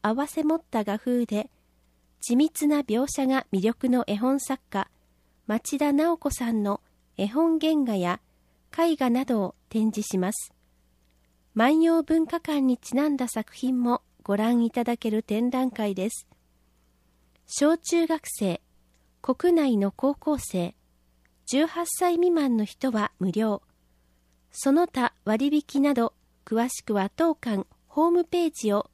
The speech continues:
ご覧ください。写真があります。猫詰めの夜。原画、岩崎書店。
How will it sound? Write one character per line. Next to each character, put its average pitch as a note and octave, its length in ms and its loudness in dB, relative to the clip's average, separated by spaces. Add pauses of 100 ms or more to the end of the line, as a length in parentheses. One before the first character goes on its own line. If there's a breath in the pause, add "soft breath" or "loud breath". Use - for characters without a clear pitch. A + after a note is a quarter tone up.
ご F#3 120 -4
覧 B3 220 -2
く A#3+ 120 -8
だ A#3 140 -4
さ A3+ 180 -6
い。 A3 100 -8 (1300)
写 - 220 0
真 D4 320 2
が C#4 120 2
あ C4 60 2
り B3+ 120 2
ま A#3 160 0
す。 - 220 -10 (920)
猫 G#3+ 260 2
詰 D4 180 4
め C#4+ 140 4
の C4 140 4
夜。 A3+ 320 0 (720)
原 B3+ 160 2 (100)
画、 B3+ 220 2 (180)
岩 A3+ 240 0
崎 - 280 -6
書 C#4 120 0
店。 F3+ 300 -4